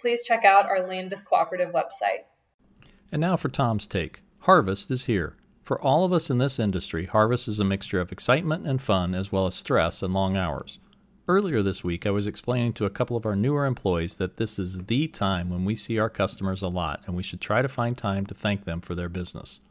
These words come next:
Speaker 2: as it's important to let our customers know how much we appreciate their business.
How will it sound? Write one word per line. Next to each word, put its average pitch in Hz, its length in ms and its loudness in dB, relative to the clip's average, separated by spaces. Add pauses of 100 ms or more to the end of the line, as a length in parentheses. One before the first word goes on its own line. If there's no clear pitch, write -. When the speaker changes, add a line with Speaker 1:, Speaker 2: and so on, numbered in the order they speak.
(280)
Speaker 2:
as 104 180 0
it's 98 160 -2
important 101 440 4
to 101 80 -6
let 110 160 4
our 117 80 4
customers 92 500 -4
know 87 300 -2 (140)
how 123 100 2
much 110 240 -2
we 98 80 0
appreciate 87 480 -4
their 85 120 -4
business. 85 520 -8